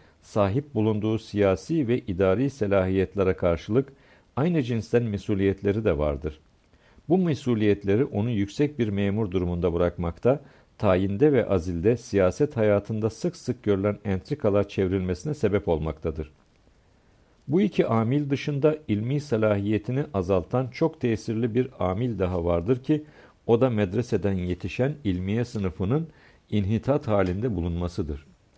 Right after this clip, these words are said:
Medrese, kendisini asrın fikir cereyanları istikametinde ve cemiyetin ihtiyaçlarını karşılayacak bir şekilde ıslah edemediği için,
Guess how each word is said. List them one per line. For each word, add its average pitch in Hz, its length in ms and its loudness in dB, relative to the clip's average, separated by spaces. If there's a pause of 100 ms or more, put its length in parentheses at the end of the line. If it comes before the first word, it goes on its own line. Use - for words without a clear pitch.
(720)
Medrese, 95 600 0 (360)
kendisini 110 580 -2 (100)
asrın 120 360 -2
fikir 147 340 -2
cereyanları 98 640 0
istikametinde 95 960 -2 (380)
ve 104 180 0
cemiyetin 107 520 0
ihtiyaçlarını 104 800 -2
karşılayacak 95 720 -2
bir 95 120 0
şekilde 90 460 -4
ıslah 92 360 0
edemediği 87 600 -2
için, 147 280 -2